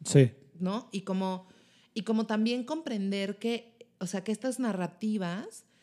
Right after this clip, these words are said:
Speaker 2: son, si son nuevas para mí, imagínate para los vatos.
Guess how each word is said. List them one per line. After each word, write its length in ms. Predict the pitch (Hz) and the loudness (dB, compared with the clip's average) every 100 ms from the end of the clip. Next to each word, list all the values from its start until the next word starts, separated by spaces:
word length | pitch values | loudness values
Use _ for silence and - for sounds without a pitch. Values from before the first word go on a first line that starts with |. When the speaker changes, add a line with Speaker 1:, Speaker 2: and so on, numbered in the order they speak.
| _ _ | _ _
Speaker 2:
son, 340 | - 233 226 220 | -6 0 2 0
si 160 | 220 | -4
son 200 | - 247 | -2 -2
nuevas 300 | 302 302 320 | -2 -2 -4
para 240 | 320 220 165 | -4 -4 -2
mí, 480 | 165 175 220 381 - _ _ _ | -2 -4 -4 -8 -16 _ _ _
imagínate 540 | 208 202 - 233 226 | -6 -4 -4 -4 -4
para 160 | - 220 | -8 -12
los 180 | 190 165 | -12 -12
vatos. 380 | 170 - - | -14 -16 -20